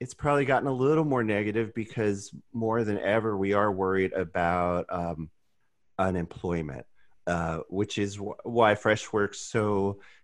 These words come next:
carefully, uh, personifies their A I as a dog rather than as someone who's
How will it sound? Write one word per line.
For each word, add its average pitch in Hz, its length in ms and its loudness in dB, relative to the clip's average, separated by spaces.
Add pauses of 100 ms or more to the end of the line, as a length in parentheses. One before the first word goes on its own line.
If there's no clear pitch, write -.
carefully, 113 760 2
uh, 90 340 2 (220)
personifies 120 920 0
their 92 240 0
A 92 180 2
I 92 140 2
as 87 380 -2
a 87 100 -4
dog 104 500 2
rather 87 320 2
than 85 220 -2
as 78 240 -4
someone 85 320 -4
who's 85 440 -12